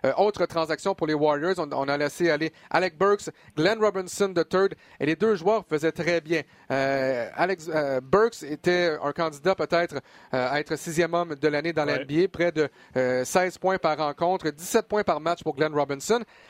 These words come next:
Speaker 1: Mais là, ce qu'il faut dire, c'est p-, pourquoi
Speaker 2: Faut,
Speaker 1: on fait
Speaker 2: faut
Speaker 1: tout ça.
Speaker 2: s'arrêter, faut s'arrêter, là, c'est sûr, mais c'est deux joueurs-là. <laughs> C'est à cause que Steph Curry est pas
Speaker 1: Non,
Speaker 2: là, puis
Speaker 1: exact.
Speaker 2: Klay Thompson n'est pas là. C'est sûr qu'ils ont boosté leurs statistiques cette année, puis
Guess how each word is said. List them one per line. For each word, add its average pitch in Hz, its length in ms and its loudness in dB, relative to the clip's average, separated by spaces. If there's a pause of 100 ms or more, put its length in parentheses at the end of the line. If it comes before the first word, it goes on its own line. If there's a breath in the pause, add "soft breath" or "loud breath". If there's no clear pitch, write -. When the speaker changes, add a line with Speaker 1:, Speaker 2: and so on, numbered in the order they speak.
(140 loud breath)
Speaker 1:
Mais 190 80 2
là, 262 60 4
ce - 80 -6
qu'il - 80 -18
faut 170 140 0
dire, 220 160 0
c'est 170 120 0
p-, - 240 -16
pourquoi 240 380 2
Speaker 2:
Faut, 170 200 0
Speaker 1:
on 143 40 -8
fait 196 80 2
Speaker 2:
faut 170 100 -2
Speaker 1:
tout 240 100 -2
ça. 180 40 4
Speaker 2:
s'arrêter, 156 340 2
faut 170 140 -4
s'arrêter, 160 460 -4
là, 147 120 -2
c'est 156 180 -6
sûr, 185 260 -2
mais 135 200 -4
c'est 143 180 -8
deux 170 120 2
joueurs-là. 160 420 -2 (100)
<laughs> - 120 -20
C'est - 120 -6
à - 60 -4
cause 165 240 -6
que - 140 0
Steph - 340 -6
Curry 156 260 -2
est 160 40 -4
pas 143 140 -4
Speaker 1:
Non, 143 120 4
Speaker 2:
là, - 60 4
puis 160 60 0
Speaker 1:
exact. 208 200 0
Speaker 2:
Klay 175 120 -2
Thompson 156 300 -4
n'est 160 120 -4
pas 135 160 -4
là. 160 140 -4 (180 loud breath)
C'est 131 140 -14
sûr 202 240 -4
qu'ils 147 100 -4
ont 139 100 -4
boosté 143 300 -8
leurs 147 160 -2
statistiques - 460 -8
cette 135 200 -8
année, 139 300 -8
puis - 80 -20